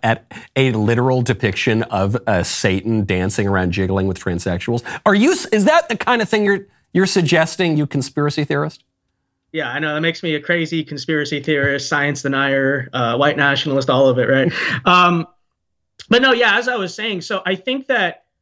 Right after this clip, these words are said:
Speaker 2: you know, to, to quote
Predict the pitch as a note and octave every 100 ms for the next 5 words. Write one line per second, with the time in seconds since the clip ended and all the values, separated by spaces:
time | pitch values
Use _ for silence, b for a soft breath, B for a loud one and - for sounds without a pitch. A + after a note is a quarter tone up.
0 | _ _ _ _ _ _ _ _ _ _
1 | _ _ _ _ G#3+ C4 A#3 A#3 A#3+ -
2 | G#3+ D4+ B3+ B3